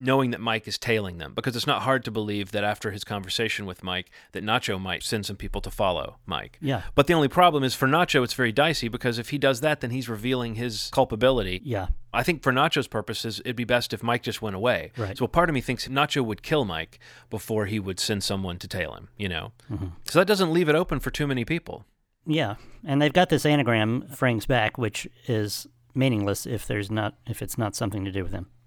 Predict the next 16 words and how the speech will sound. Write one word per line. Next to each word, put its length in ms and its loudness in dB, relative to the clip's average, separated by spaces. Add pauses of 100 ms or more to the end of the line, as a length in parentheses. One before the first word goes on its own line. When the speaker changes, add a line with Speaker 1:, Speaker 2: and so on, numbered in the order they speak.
(240)
Speaker 1:
And 80 2
we 80 6
got 200 4
just 180 0
a 40 0
glimpse 380 0
of 80 -10
Nacho 360 -2
this 180 -6
week. 340 -12
He 420 -2
is 180 2
still 240 4
a 60 4
reasonable 440 0
man. 360 -4